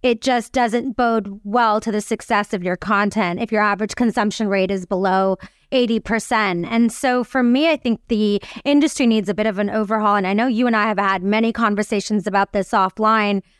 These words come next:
where it's almost an education piece that's required, where podcast consumers need to come to the table and focus on more metrics other than just what is my reach, but rather what is my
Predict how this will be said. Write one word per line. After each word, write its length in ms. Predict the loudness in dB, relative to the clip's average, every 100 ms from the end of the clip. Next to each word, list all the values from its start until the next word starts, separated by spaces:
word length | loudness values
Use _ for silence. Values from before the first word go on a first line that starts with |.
| _ _
where 360 | -2 0 0 -2
it's 120 | -2
almost 200 | 0 2
an 80 | 2
education 600 | 0 0 0 -2 2 0
piece 240 | 2 0 0
that's 240 | -4 -2
required, 500 | -4 0 0 2 2
where 100 | -2
podcast 640 | -2 -2 -2 -2 -2 -2
consumers 880 | -2 -2 -2 -2 0 2 0 -2 -8 _ -20 -6
need 220 | 0 0 0
to 80 |
come 280 | -2 0 0
to 60 | 0
the 120 | -2
table 420 | 0 0 2 0
and 160 | 0 -2
focus 380 | -2 -2 -2 0
on 180 | 0
more 140 | 0 0
metrics 520 | -2 -2 -2 -2 -2
other 280 | -2 0 -2
than 180 | -2 -2
just 460 | -2 -4 -6 -18 _ _
what 220 | -2 0
is 140 | 0 0
my 100 | 0
reach, 420 | 0 0 0 -2
but 160 | -6 -2
rather 520 | 0 2 2 0 0 -4 _ -10
what 240 | -2 0
is 280 | 0 -2 -2
my 640 | 0 2 2 2 2 0